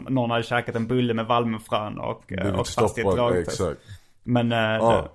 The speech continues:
Speaker 2: alltså jag måste fan, jag kan fan berätta det.
Speaker 1: Mm.
Speaker 2: Eh, jag bor ju nere i Malmö nu.
Speaker 1: Mm.
Speaker 2: Så jag pendlar ofta. Och
Speaker 1: Mm.
Speaker 2: när jag tar tåget,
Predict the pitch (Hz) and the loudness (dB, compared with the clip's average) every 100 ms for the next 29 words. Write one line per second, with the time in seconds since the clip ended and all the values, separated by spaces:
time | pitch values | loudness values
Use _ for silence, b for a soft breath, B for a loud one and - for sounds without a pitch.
0 | - 90 95 98 104 92 78 80 87 90 | -10 -10 -8 -8 -6 -6 -6 -12 -8 -6
1 | 85 80 82 - 85 139 135 127 - 85 | -6 -6 -6 -4 -2 0 0 -2 -6 -4
2 | 80 69 - - 104 101 107 87 80 78 | -2 -4 -8 -6 -4 0 0 0 -4 -4
3 | 85 82 82 69 - _ _ 147 156 143 | -6 -6 -8 -10 -16 _ _ -2 0 -2
4 | 90 90 - - 87 78 62 - 60 - | -6 -6 -6 -8 -6 -6 -8 -12 -16 -16
5 | _ _ _ 82 131 76 71 82 85 - | _ _ _ -2 -2 -2 -8 -8 -8 -6
6 | 87 107 90 73 76 | -6 -6 -6 -8 -14